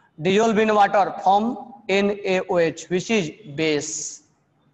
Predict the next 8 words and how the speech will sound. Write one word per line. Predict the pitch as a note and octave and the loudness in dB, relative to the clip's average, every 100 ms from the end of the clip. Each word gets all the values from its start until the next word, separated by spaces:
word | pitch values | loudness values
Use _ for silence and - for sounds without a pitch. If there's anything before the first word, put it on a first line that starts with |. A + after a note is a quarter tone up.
| _ _ _ _ _ _ _ _ _ _ _ _ _ _ _ - | _ _ _ _ _ _ _ _ _ _ _ _ _ _ _ -2
एक | F#3+ | 0
एग्जांपल | G#3 G#3+ G#3+ A#3 | 4 2 2 2
लेते | A3+ A#3+ | 2 2
हैं | B3+ - - - - - - | 0 -2 -10 -14 -18 -18 -12
C | - B3 B3+ B3 | -4 2 2 2
plus | A#3+ A#3+ | 2 2
O | A#3+ A3+ F#3+ | 2 0 2
two | G3+ | 2